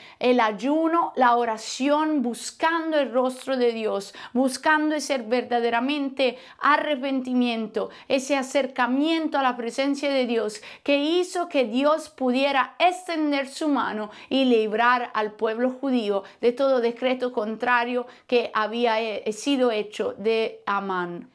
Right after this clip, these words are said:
El sentido de este mes es propiamente la risa, la risa, porque este es el mes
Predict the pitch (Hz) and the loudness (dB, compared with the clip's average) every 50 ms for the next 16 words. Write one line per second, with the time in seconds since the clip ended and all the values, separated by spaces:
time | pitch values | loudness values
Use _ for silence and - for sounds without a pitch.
0 | _ _ _ - 294 311 247 - 339 320 311 311 320 349 381 370 359 320 320 320 | _ _ _ -2 -2 -2 -2 -2 -4 -2 -2 0 0 0 2 2 2 2 2 0
1 | 302 - - 302 294 294 320 339 349 359 349 - - - 262 285 302 302 311 311 | 0 -2 -2 0 0 2 2 0 0 -2 -4 -8 -8 -4 0 2 2 2 2 0
2 | 311 - _ - 277 262 - 254 240 240 240 254 285 302 302 302 302 294 - 311 | -2 -4 _ -2 -2 -2 0 0 0 0 0 -2 -2 -2 -2 -2 -2 -2 0 -2
3 | 285 285 - 226 240 240 254 262 247 247 - - 208 196 202 208 220 202 190 - | 0 0 0 2 4 4 4 4 2 0 -4 -10 -12 -6 -4 -4 -4 -4 -6 -8
4 | - - - 185 175 - - - - - - - - 220 240 269 269 269 269 254 | -10 -8 -6 -6 -6 -8 -12 -20 -20 -20 -18 -4 2 4 4 4 4 2 0 -2
5 | 247 - - - - 185 - - - - - - - 254 262 262 254 254 269 262 | -4 -4 -6 -6 -6 -6 -8 -10 -14 -20 -12 0 2 2 2 2 2 2 2 2
6 | 254 - - - - 285 320 349 349 339 - - - 349 349 349 330 330 - 269 | 2 0 -2 0 4 6 6 6 4 2 -4 -4 0 2 2 2 2 0 0 2
7 | 269 277 277 277 - 302 302 285 277 269 240 214 208 208 208 - - | 2 2 0 0 0 0 2 2 0 0 0 -2 -2 -4 -6 -8 -12